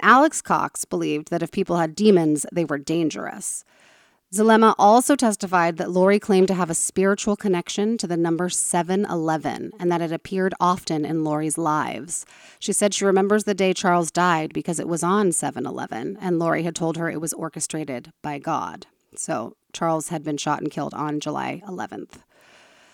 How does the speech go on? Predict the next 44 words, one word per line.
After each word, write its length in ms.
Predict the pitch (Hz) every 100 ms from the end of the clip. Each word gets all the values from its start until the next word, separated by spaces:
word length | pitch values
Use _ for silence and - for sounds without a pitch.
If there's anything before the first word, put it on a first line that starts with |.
| _
Zulema 340 | - 247 247 247
also 240 | 226 254
testified 540 | 277 247 240 240 214 202
that 100 | 202
Lori 260 | 202 202
told 280 | 196 196 190
her 280 | 196 196 233
that 180 | 196 165
she 120 | 190
was 160 | 175 165
moving 460 | 185 170 180 175
to 180 | - 190
Rexburg, 560 | 170 175 - - 190 170
Idaho, 440 | 165 170 175 175
because 320 | 185 185 175
Chad 640 | - - 320 403 170 175 180
said, 500 | - 160 156 165 190 - - - _ -
um, 520 | 196 180 170 165 208 - _ _ _ _ _
that 240 | 190 190 -
it 80 | 190
would 120 | 185
be 160 | 208
a 60 | 190 -
safe 480 | - - 233 254 -
place 400 | - 214 185 -
when 120 | 196 185
other 220 | 185 202
countries 460 | 214 208 196 175 170
came 200 | - 180
to 120 | 175
invade 360 | 175 160 170 165
the 100 | 170
U 200 | 175 165
S. 380 | 92 - - - _ -
Chad 320 | 190 170 175
told 220 | 214 190
Lori 260 | 185 180 180
that 120 | 156
soldiers 560 | - 202 202 208 214 214
and 180 | 196
warriors 560 | 180 180 175 147 143 147
would 160 | 165 156
defend 440 | 151 - 165 151
Rexburg. 640 | 143 143 - - 87 -